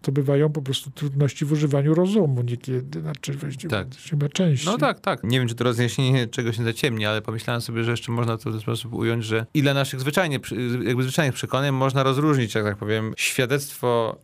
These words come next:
Speaker 2: na rzecz prawdziwości sądu, który chcemy wydać, na przykład jeśli zastanawiamy się, czy jest prawdą, że na przykład, nie wiem, w krypcie w Poznaniu sp-, spoczywają piastowie, można wykonać badania genetyczne. Jakby, jakby jeśli badania będą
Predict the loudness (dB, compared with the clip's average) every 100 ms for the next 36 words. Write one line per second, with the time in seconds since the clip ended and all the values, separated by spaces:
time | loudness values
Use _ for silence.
0 | -6 0 0 2 -2 -2 -10 -12 _ _
1 | -6 -4 -2 0 0 0 -2 0 2 2
2 | 0 0 -2 0 0 2 2 0 -4 -12
3 | -12 -4 -4 -4 -12 _ _ _ _ _
4 | _ -4 -2 0 0 0 0 0 0 -2
5 | 2 2 2 -2 -2 0 0 -2 -6 -6
6 | -6 -8 -8 -6 -4 -4 -2 -2 0 -4
7 | -4 0 2 2 0 2 2 0 -2 0
8 | 0 -2 -4 -8 -6 -2 0 0 0 -4
9 | -2 0 0 2 2 2 2 0 2 2
10 | 0 -2 -6 -8 -10 -14 -14 -12 -10 -6
11 | -4 -2 0 0 0 0 0 0 0 0
12 | 0 0 0 0